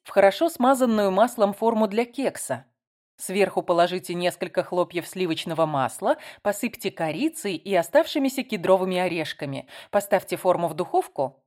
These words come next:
и пеките при среднем огне примерно два часа, через час убавив огонь.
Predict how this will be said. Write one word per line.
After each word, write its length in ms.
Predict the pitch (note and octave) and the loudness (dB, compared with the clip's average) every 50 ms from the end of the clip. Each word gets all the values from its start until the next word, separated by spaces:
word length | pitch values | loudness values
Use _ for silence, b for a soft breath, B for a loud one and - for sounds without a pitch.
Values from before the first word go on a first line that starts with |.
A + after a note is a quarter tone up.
| _ _ | _ _
и 100 | - A#3 | -8 -6
пеките 400 | A3+ B3+ A3 - B3 A3 - - | -4 -4 -6 -4 -6 -6 -6 -6
при 160 | D#3+ - G3 | -6 -6 -6
среднем 500 | F#3+ - - G3 F#3+ F3+ D3 D#3+ D#3 D#3 | -6 -4 -4 -4 -4 -4 -4 -4 -2 -2
огне 440 | D3 D3 C#3 D3+ D#3+ F3 B3 E4+ E4+ B B B B | -2 -2 -2 -4 -4 0 0 0 -2 B B B B
примерно 480 | - G3+ F#3+ G3+ C#4 F#4 F4+ D#4 D#4 | -6 -4 0 2 2 2 4 4 4
два 240 | B3+ F3 C#3+ E3 A#3 | 4 4 4 2 2
часа, 500 | - - A#3+ G3+ - - C#3 B2+ B2+ - _ _ _ _ _ | 2 -2 -6 -8 -4 -2 -2 -2 -2 -4 _ _ _ _ _
через 320 | - G3 F3+ E3 - - | -6 -4 -2 -2 -6 -6
час 400 | - - A3 C#4+ F#4 - - - _ _ _ _ | -6 0 0 0 0 0 -4 -14 _ _ _ _
убавив 480 | A#3 G#3+ E3 D3+ C#3+ C#3+ D3 G3+ - | -2 2 4 4 4 4 4 0 0
огонь. 380 | C4+ G#3 C#3+ C3 C3+ B2 B2 | 0 0 2 2 -2 -2 -2